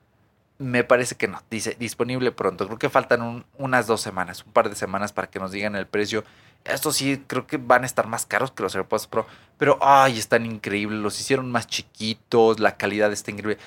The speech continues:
Tienen un algoritmo con el que la música comprimida la intenta llenar un machine learning para que se escuche como música con más calidad. Eso está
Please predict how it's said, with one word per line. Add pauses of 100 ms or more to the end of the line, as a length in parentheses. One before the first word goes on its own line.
(180)
Tienen
un
algoritmo (360)
con
el
que
la
música
comprimida (300)
la
intenta
llenar
un
machine
learning
para
que
se
escuche
como
música
con
más
calidad.
Eso
está